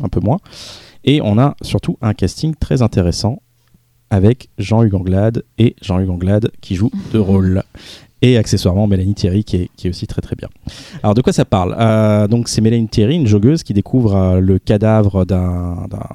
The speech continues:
Speaker 1: un cadavre sous un pont. Et, euh, le commandant Richard Kent est, est, est appelé, euh, pour enquêter sur les lieux du crime et, et tout d'un coup il, il,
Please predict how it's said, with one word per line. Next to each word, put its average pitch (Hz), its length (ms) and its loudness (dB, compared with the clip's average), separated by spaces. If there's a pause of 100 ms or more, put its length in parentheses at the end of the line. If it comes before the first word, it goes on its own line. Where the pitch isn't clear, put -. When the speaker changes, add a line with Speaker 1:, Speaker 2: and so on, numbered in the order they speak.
(200)
Speaker 1:
un - 120 -10
cadavre 110 420 0 (600)
sous 104 400 -4
un 95 80 0
pont. - 180 -8 (540)
Et, 139 240 2
euh, 101 680 4
le 101 140 2
commandant 104 560 2
Richard 101 360 -2
Kent 113 360 -2
est, 101 60 4
est, 92 840 -2
est - 160 -6
appelé, 101 440 0
euh, 85 60 0 (300)
pour - 140 -8
enquêter 95 320 -4
sur 90 180 -2
les 87 100 -2
lieux 104 140 -8
du 131 140 -10
crime 127 320 -2
et, 92 120 0
et 90 380 -2
tout - 140 -4
d'un 98 100 0
coup 139 220 -6
il, - 120 -4
il, - 280 -8